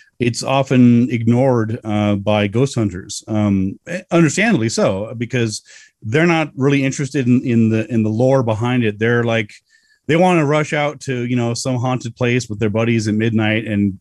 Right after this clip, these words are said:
take a million photos and go back home and say they saw a ghost. So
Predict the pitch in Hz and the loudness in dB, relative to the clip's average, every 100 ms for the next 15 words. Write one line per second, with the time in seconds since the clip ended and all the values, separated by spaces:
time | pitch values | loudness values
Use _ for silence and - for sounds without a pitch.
0 | _ - 110 110 113 113 104 107 104 101 | _ -12 -2 2 4 4 2 2 2 2
1 | 101 98 101 104 - 101 101 98 90 95 | 0 0 0 -2 -2 -2 0 -2 -4 -6
2 | 92 85 85 98 165 107 101 135 120 | -8 -8 -10 -2 0 0 -4 -2 -2